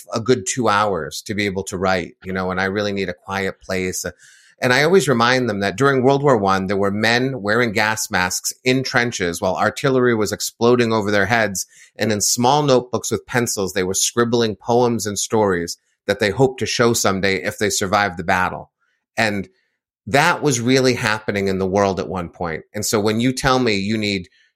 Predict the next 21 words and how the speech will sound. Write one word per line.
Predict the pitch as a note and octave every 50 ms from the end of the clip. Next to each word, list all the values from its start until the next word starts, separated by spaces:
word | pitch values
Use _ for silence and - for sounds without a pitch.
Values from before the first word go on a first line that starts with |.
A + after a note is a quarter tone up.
| _ _
two | - - D3+ C3 B2+
hours | A#2 A2+ A2+ A2+ A2 -
at | A2 G2
a | G2
time | F#2+ - - A#2+ A2+ A2 A2 G#2+ G#2 G2+ G2 F#2 -
and, | E2 F#2+ F#2 F#2 F#2 F2+ - - -
you | G#2+ A2+ G#2
know, | G2 F#2 F#2 F2+ F2
smooth | - - - B2 B2 B2 B2 A2+ F2+
jazz | - A#2+ A#2 G#2+ G#2 G#2 G2+ F2+ F#2+
and | F#2 F2+
Starbucks, | - - - C3 C#3+ D#3 - A2 G2 F2+ - - -
I | F#2+ F#2
think | - A2 G2 F#2+ -
you | C#3+ D3+ F3+
don't | F#3 C3+ F#2 E2 G2
really | G#2+ A#2 B2+ B2 A#2 A2 F#2+
want | F2+ F#2+ A2 B2+ C#3 D#3 D#3+ E3
to | - G2
write. | F2+ F2+ F2 F2 F2 F#2 F#2+ -
<laughs> | -